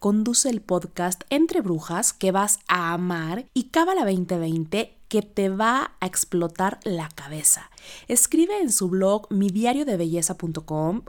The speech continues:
obviamente te he dejado el link en los comentarios, y además es colaboradora semanalmente en la revista Kena. En serio, en serio, en serio te lo digo, te vas a volver fan de sus artículos.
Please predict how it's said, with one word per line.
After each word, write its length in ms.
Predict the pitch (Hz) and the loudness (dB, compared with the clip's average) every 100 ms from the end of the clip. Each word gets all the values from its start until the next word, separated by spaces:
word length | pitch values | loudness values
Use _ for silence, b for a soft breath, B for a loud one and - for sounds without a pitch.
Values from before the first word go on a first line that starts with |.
| - | 0
obviamente 460 | 226 233 220 196 185 | 4 4 4 0 -2
te 180 | 190 180 | -2 0
he 40 | |
dejado 340 | 175 - 175 170 | 0 -2 -2 0
el 180 | 170 | 0
link 280 | 170 180 175 - | 0 0 -2 -4
en 140 | 247 | -2
los 140 | 262 | -2
comentarios, 760 | - 170 165 156 151 165 302 - B B B B | -2 -2 -2 -2 -2 0 -2 -4 B B B B
y 100 | 262 | 2
además 360 | 277 294 330 | 4 2 2
es 120 | 403 | 0
colaboradora 720 | - 339 208 185 175 190 202 214 | 2 2 4 2 2 2 2 2
semanalmente 1120 | - 180 180 190 233 277 277 180 165 190 - | 2 2 0 0 -2 -2 0 0 -2 -4 -4
en 160 | 208 185 | -2 0
la 100 | 175 | -2
revista 540 | 175 196 - - 160 - | -2 0 0 -2 -6 -10
Kena. 420 | 165 160 160 - - | -8 -6 -6 -10 -8
En 180 | - 202 | 0 2
serio, 240 | 294 330 320 | 4 4 4
en 60 | |
serio, 200 | 233 226 | 2 0
en 60 | 202 | 0
serio 200 | 196 190 | 0 0
te 100 | 170 | 0
lo 100 | 165 | 0
digo, 420 | 190 190 247 - | 2 2 -2 -2
te 160 | - 226 | 2 2
vas 280 | 240 254 - | 4 2 0
a 100 | 220 | -2
volver 340 | 180 180 190 190 | 0 2 2 0
fan 480 | - 175 190 254 | -2 0 0 -2
de 100 | 220 | 0
sus 280 | 180 180 - | 0 0 -4
artículos. 760 | 151 - 185 160 160 - - | -8 -8 -8 -6 -8 -4 -6